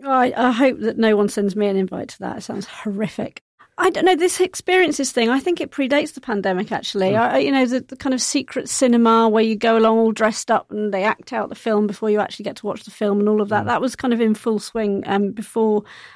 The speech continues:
Speaker 1: um, the pandemic. But I do think there's this sort of sense of wanting to do something really special when you do go out now. People aren't,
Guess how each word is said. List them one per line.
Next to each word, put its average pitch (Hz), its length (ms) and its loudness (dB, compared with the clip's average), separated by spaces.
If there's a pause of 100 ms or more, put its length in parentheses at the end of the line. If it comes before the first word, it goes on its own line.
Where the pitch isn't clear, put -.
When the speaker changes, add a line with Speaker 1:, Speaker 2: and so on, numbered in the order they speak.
Speaker 1:
um, 202 220 0
the 208 80 -6
pandemic. 208 400 2
But 190 80 0
I 240 80 4
do 311 240 2
think 302 240 0
there's 254 220 0
this 240 280 -6 (540)
sort 240 180 -2
of 226 180 -2
sense - 380 0
of 220 160 -2
wanting 233 340 2
to 226 120 -6
do 240 200 -2
something 226 360 -2
really 226 200 2
special 214 460 -4
when 214 160 2
you 214 80 2
do 226 220 0
go 214 180 -4
out - 180 -8
now. - 200 -6
People 277 260 -6
aren't, 277 240 0